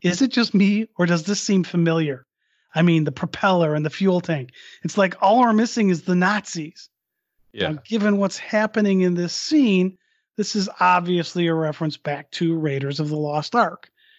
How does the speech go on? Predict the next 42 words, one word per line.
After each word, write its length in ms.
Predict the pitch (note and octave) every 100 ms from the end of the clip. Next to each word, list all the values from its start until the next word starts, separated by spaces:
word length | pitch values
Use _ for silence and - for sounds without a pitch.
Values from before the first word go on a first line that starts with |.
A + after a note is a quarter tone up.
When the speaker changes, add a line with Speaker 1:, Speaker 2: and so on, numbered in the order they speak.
| -
Speaker 1:
She 160 | -
doesn't 280 | D#3 D3+ C#3+
say 360 | C3+ - G#3+ G#3+
it, 220 | F#3 G#3 - _ _ _ -
but 140 | D#3
Speaker 2:
Yeah. 80 | G2
Speaker 1:
that's 240 | D3 -
what 160 | D#3 -
the, 160 | D3+ E3
that 220 | D3+ D#3
reference 500 | D#3+ C#3+ D3 C3+ -
is, 240 | C#3 C3
is 240 | A3+ D#3 C3+
for. 420 | - C#3+ C3+ A#2 _ _ _
And 80 | F3+
then 140 | G3+ C4
in 120 | A#3+
one 220 | G#3+ D4
scene 420 | D4+ - A3+ G#3 G3+
towards 340 | - G#3+ F3+
the 200 | F#3+ F#3+
end, 320 | F#3+ F#3 F#3 F3+ _ _ _
J 240 | - G#3 G#3+
J's 240 | G#3 F#3+
boss 500 | - F3+ G3 G#3 -
is 100 | E3+
playing 360 | - F#3 F3 E3+
a 60 |
video 480 | D3 F3 G3 F#3 E3
of 120 | D3+
J 280 | C3+ E3+ F3
J 280 | D#3 D#3+ D3
dancing 560 | C3+ E3+ F3 F3 F3+
in 80 | E3
a 60 | D3+
scene, 540 | - F#3 E3+ D3 C#3 - _ _ _ -
and 480 | E3 E3 E3 D#3+ E3
he's, 300 | E3+ E3+ D#3+
he's 240 | - E3+ D3+
dancing 440 | F3 F3 F3 F3
with 180 | E3 -
Kate. 460 | - F3 D3 D3+